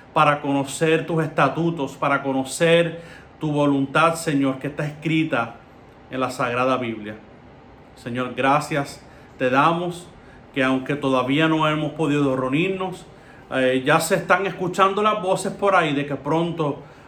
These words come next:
va a haber una reapertura, Señor, y que podamos, eh, como hermanos en la fe, estar juntos para adorar tu nombre, para vernos cara a cara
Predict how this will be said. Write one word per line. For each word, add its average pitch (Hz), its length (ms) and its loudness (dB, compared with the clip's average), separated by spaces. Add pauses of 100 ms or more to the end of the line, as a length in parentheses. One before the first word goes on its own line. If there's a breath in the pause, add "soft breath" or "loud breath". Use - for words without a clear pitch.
(120)
va 143 60 6
a 147 40 6
haber 151 160 2
una 156 200 0
reapertura, 165 840 2 (360 loud breath)
Señor, 139 680 0
y 139 140 0
que 135 160 -4
podamos, 143 800 0 (340 loud breath)
eh, 139 240 0
como 143 220 0
hermanos 160 480 2
en 190 100 4
la 185 160 4
fe, 165 380 2
estar 156 300 0
juntos 156 500 -4
para 147 200 2
adorar 139 360 0
tu 156 120 -6
nombre, 139 520 0 (520 loud breath)
para 139 320 4
vernos 165 360 0
cara 170 300 2
a 165 100 -6
cara 147 440 0